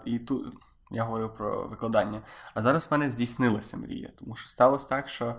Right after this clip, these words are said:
десь з п'ятого класу, ні, не з, тьфу, з п'ятого класу, десь з першого курсу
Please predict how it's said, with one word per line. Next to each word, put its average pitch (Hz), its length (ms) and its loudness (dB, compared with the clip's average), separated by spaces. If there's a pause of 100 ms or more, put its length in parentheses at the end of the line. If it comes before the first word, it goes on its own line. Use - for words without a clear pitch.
(440)
десь 110 380 -4
з - 120 -16 (100)
п'ятого 113 600 2
класу, 117 800 -4 (320)
ні, 123 200 6 (100)
не 110 140 -4
з, 110 80 -8
тьфу, - 340 -14
з - 40 -18
п'ятого - 300 -12
класу, - 260 -6
десь 98 100 -4
з - 40 -6
першого 131 360 4
курсу 180 540 0